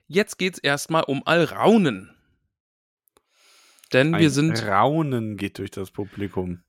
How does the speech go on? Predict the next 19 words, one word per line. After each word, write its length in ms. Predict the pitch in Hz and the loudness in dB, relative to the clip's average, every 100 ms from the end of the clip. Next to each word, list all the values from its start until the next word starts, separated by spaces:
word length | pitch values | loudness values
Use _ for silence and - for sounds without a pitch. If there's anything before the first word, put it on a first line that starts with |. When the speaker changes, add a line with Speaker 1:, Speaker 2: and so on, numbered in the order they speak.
| - | -6
Speaker 1:
Ja, 180 | 127 101 - - - | -2 -2 -4 -8 -2
alle 500 | 151 170 151 131 123 | 2 4 2 2 0
raunen. 720 | 123 127 131 131 117 107 _ _ _ _ _ - | 2 2 0 -2 -4 -8 _ _ _ _ _ -10
Speaker 2:
Alle 340 | 104 113 107 | 0 2 4
raunen 500 | 101 113 135 123 104 | 4 4 2 0 2
bei 100 | 98 | 2
den 140 | 95 | 2
Speaker 1:
Ja. 80 | 92 | 0
Speaker 2:
Alraunen. 800 | 92 92 90 90 92 90 87 92 _ _ _ _ _ _ _ _ _ - | 0 2 2 2 0 -2 -4 -8 _ _ _ _ _ _ _ _ _ -2
Speaker 1:
Denn 200 | 143 175 | -2 -2
Professor 360 | 170 180 175 165 | -4 -2 -2 -2
Sprout 680 | - 123 107 117 170 - _ _ _ 143 | -4 0 0 0 -2 -4 _ _ _ -6
sagt, 540 | 127 127 175 - - _ _ - | 0 0 0 -6 -20 _ _ -8
„Leute, 420 | 107 123 185 262 _ _ _ _ _ _ _ | -2 0 0 -2 _ _ _ _ _ _ _
wir 260 | 139 175 208 | -4 -2 0
topfen 440 | 175 175 - 160 | 0 -2 -2 -2
heute 280 | 135 143 - | 0 0 0
Alraunen 560 | 135 135 120 190 185 127 | 0 0 2 2 0 -4
um. 280 | 95 101 | -10 -14